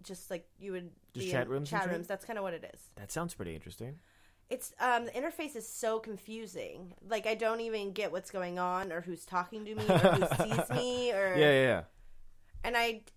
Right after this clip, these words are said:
Speaker 1: all I did was download it,
Speaker 2: Mm-hmm.
Speaker 1: and, um, is that what they call it? Download, yeah.
Speaker 2: Down, yeah, yeah.
Speaker 1: Yeah.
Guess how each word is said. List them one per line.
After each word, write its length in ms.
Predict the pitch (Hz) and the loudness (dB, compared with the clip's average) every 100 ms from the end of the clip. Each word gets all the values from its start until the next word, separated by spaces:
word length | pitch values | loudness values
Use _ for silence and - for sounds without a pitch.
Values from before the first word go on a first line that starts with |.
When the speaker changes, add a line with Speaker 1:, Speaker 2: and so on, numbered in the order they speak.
| - | -2
Speaker 1:
all 120 | 208 330 | 2 2
I 80 | 403 | 0
did 180 | 359 | -4
was 140 | 269 - | -6 -2
download 440 | 185 180 220 233 | 0 2 2 0
it, 300 | 254 269 269 - 131 | 2 2 0 -4 -2
Speaker 2:
Mm-hmm. 220 | 139 160 - | -2 -2 -4
Speaker 1:
and, 400 | 196 208 196 196 | -2 0 0 -2
um, 500 | 175 185 165 123 107 180 196 _ _ _ _ _ _ _ - | 0 0 0 -4 -12 -18 -20 _ _ _ _ _ _ _ -12
is 120 | 190 | -6
that 80 | 185 | -4
what 80 | 196 | -4
they 60 | |
call 80 | 214 | -10
it? 100 | 170 | -6
Download, 300 | 233 202 160 | -2 -2 -4
yeah. 300 | - 262 147 160 | 2 4 4 2
Speaker 2:
Down, 280 | 131 117 117 | 2 2 2
yeah, 160 | 120 | 2
yeah. 40 | 104 | 4
Speaker 1:
Yeah. 200 | 95 | 2